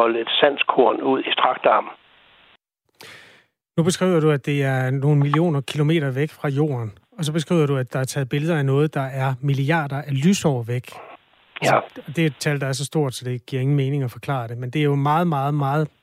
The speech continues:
Speaker 2: meget, meget, meget, meget mere end den afstand mellem jorden og teleskopet. Hvorfor kunne man
Speaker 1: Ja.
Speaker 2: ikke bare have taget billedet fra, altså,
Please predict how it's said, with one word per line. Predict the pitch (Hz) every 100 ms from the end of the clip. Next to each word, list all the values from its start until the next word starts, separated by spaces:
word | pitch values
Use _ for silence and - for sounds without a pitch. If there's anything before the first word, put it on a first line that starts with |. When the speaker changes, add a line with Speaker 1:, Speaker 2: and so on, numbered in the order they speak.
| -
Speaker 2:
meget, | 131 135
meget, | 131 139 156 139 - - -
meget, | 131 123 127
meget | 123 117 131
mere | 123 113 117 - _
end | 147 131
den | 117 135
afstand | 120 127 - 123 -
mellem | 147 135 123
jorden | 143 131 117
og | 123 117
teleskopet. | 139 120 - 160 139 123 _ - - - -
Hvorfor | - 160
kunne | 160
man | 147
Speaker 1:
Ja. |
Speaker 2:
ikke | 151
bare | 160
have | 156
taget | - 151
billedet | 151 160 143 -
fra, | - 131 123 113 101 - -
altså, | - 127